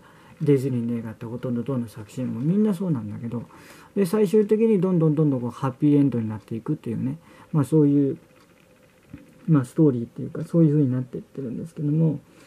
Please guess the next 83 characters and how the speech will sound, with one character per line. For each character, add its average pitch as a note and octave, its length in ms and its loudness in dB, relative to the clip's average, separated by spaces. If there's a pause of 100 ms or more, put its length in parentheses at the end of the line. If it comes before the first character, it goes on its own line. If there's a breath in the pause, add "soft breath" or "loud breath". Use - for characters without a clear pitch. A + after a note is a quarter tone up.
(440 loud breath)
ま F3+ 240 4
あ、 E3 40 6
あ E3 40 6
の、 D#3+ 280 6
い E3 100 6
ろ F#3 140 4
ん F#3 40 2
な F3 100 2
そ F3 160 0
う F3 60 6
い E3+ 80 8
う E3 60 6
思 D#3+ 260 4
い C3+ 60 -2
が A#2 80 -4
あ - 20 -4
り A2+ 80 -6
ま A2+ 160 -6
し - 120 -20
て、 C#3 260 -2
で、 D3+ 140 -2
カ E3 180 2
ー - 20 4
ズ C#3 120 0
は C#3+ 280 0
そ B2+ 140 -8
こ C3+ 100 -4
で C3+ 120 -2
ど C3 140 -2
ん B2 80 0
ど A#2 100 -2
ん A#2+ 80 -2
ど C#3+ 80 -2
ん C#3+ 100 0
ど A#2 80 -4
ん、 A2 120 -10 (440 loud breath)
そ C#3 160 -6
う B2+ 40 -2
い A#2 280 -4
う、 - 80 -10
ま B2+ 260 -4
あ、 - 80 -20 (480 soft breath)
人 D3+ 240 6
間 D#3 200 4
で D#3+ 60 2
言 E3 60 2
っ - 20 -2
た F#3+ 120 -4
ら D#3 80 2
人 C3 220 -4
の B2+ 140 -2
気 C3 100 -10
持 B2 140 -2
ち - 120 -18
っ - 20 -20
て - 140 -12
い A2 40 -8
う A2 60 -12
か C3 100 -10
ね、 D#3+ 220 -6
ま D#3 120 -2
あ、 C3 40 -2
そ D3+ 140 -2
う C#3+ 60 2
い C#3+ 100 2
っ C#3 40 -2
た - 160 -4
の D#3 100 0
が B2 100 -6
こ A#2 180 -10
う A2+ 40 -6
分 A2+ 140 -8
か B2 180 -6
る A2 80 -6
よ A2 80 -8
う - 20 -6
に G#2+ 80 -8
な A2 60 -10
っ A2 40 -12
て - 180 -18
き - 140 -20
て、 - 120 -18 (600 loud breath)
で、 E3+ 420 2